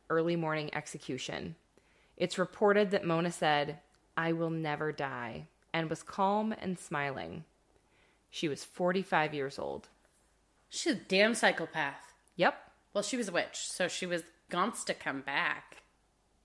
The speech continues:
Speaker 1: Listen, that's not all branches of witchcraft.
Speaker 2: Well, it's hers.
Speaker 1: Like, apparently, yes, it was. Um,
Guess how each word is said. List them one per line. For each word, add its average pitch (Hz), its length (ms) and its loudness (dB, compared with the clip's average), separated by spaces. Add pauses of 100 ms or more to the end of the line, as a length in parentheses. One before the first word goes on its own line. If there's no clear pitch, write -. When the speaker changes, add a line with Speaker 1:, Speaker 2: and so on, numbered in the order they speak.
(300)
Speaker 1:
Listen, 180 480 -10 (1040)
that's 165 240 -12
not 226 240 -4
all 165 140 0
branches - 440 -10
of 180 140 -16
witchcraft. - 560 -14 (340)
Speaker 2:
Well, 170 220 -8
it's 170 140 -14
hers. 247 500 -6 (1300)
Speaker 1:
Like, 190 400 4
apparently, 240 560 4
yes, 160 520 0
it 156 140 2
was. - 520 -8 (600)
Um, 156 460 2